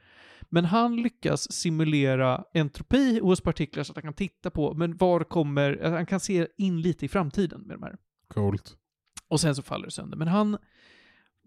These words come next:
Speaker 1: får i alla fall, eh, och blir in-, inbjuden till att jobba på den coola, hemliga avdelningen, Devs. Eh,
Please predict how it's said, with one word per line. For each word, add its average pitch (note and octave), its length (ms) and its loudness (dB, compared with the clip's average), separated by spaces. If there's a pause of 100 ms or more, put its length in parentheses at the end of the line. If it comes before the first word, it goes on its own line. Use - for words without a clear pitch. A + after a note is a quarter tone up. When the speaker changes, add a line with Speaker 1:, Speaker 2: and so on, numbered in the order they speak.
(460)
Speaker 1:
får F#3+ 300 2
i F#3+ 60 4
alla E3+ 120 2
fall, D3 260 2
eh, - 1400 -10
och F3 80 -2
blir F#3 120 0
in-, D#3+ 380 0
inbjuden C#3+ 420 2
till D3+ 120 -4
att - 100 -4
jobba D3 160 0
på - 120 -2
den D3 120 -2
coola, F#3+ 540 4
hemliga F3+ 520 2
avdelningen, D#3 720 0 (300)
Devs. - 580 -6 (1120)
Eh, D#3+ 280 -6